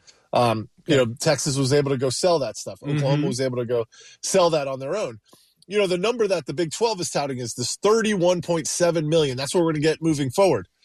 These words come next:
Speaker 1: The A C C i-, is at twenty-seven million right now. And by the time that deal kicks in, it's gonna be higher than that.
Speaker 2: Right.
Speaker 1: Now, the problem is the Big Ten is getting seventy-five million from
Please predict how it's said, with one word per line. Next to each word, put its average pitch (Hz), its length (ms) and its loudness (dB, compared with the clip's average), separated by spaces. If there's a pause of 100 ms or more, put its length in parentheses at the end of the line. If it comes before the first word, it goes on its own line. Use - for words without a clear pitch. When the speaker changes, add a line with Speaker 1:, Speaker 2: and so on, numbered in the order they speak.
(440)
Speaker 1:
The 180 100 4
A 262 100 0
C 277 140 -4
C 254 380 -4 (600)
i-, 185 40 4 (120)
is 190 260 2 (160)
at 175 180 -2
twenty-seven 202 720 0
million 226 360 -6 (380)
right 165 200 2
now. 214 380 -4 (540)
And 180 160 0
by 208 120 6
the 196 100 -2
time 208 300 -6
that 196 220 -2
deal 185 200 0
kicks - 300 -4
in, 226 120 2
it's 170 140 -2
gonna 180 140 0
be 175 80 2
higher 170 320 0
than 92 140 -12
that. - 160 -20 (100)
Speaker 2:
Right. 107 260 0 (220)
Speaker 1:
Now, 151 300 2 (240)
the 147 60 -2
problem 160 440 2
is 156 140 -4
the 156 80 -2
Big 147 200 -4
Ten 151 220 -2
is 143 120 -4
getting 160 300 0
seventy-five 135 640 0
million 107 360 -8
from 117 340 2